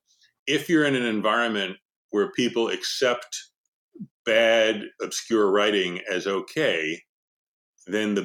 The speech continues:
Speaker 2: bad actor will just hide their lousy thinking behind this accepted bad writing. <laughs> So,
Speaker 1: Yeah.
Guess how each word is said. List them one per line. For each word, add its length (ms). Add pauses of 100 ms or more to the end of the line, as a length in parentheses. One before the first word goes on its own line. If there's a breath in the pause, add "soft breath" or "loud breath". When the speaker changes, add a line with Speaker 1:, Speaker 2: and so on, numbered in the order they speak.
Speaker 2:
bad 380
actor 680 (440)
will 300 (100)
just 580 (300)
hide 720
their 500 (220)
lousy 460
thinking 580 (600)
behind 640
this 160
accepted 680 (160)
bad 400
writing. 300 (120)
<laughs> 240
So, 120
Speaker 1:
Yeah. 140